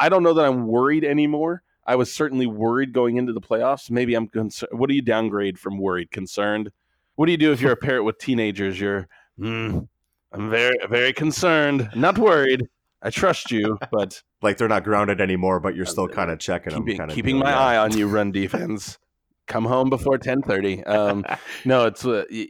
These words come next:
Speaker 1: it's, it's definitely gonna be an exciting challenge because they've been so good the last two weeks.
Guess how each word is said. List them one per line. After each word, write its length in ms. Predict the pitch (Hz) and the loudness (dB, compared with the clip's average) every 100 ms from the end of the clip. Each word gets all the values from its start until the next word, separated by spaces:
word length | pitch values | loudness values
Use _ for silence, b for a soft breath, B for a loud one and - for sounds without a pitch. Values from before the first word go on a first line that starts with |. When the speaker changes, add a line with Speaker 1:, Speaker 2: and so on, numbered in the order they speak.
| - | -8
Speaker 1:
it's, 400 | 104 92 107 113 | -6 -4 -6 -4
it's 220 | 113 101 | -6 0
definitely 300 | 127 127 120 | 0 2 0
gonna 180 | 110 107 | 0 0
be 100 | 104 | 0
an 80 | 98 | -2
exciting 400 | 90 107 98 92 | -2 -2 -2 -2
challenge 380 | 90 87 85 | -2 -4 -4
because 260 | 95 90 87 | -6 -8 -6
they've 100 | 92 | -6
been 160 | 85 85 | -6 -8
so 280 | - 92 | -6 -4
good 240 | 92 80 78 | -4 -6 -6
the 60 | |
last 280 | 76 71 - | -8 -8 -10
two 140 | - 87 | -16 -16
weeks. 260 | 87 _ | -18 _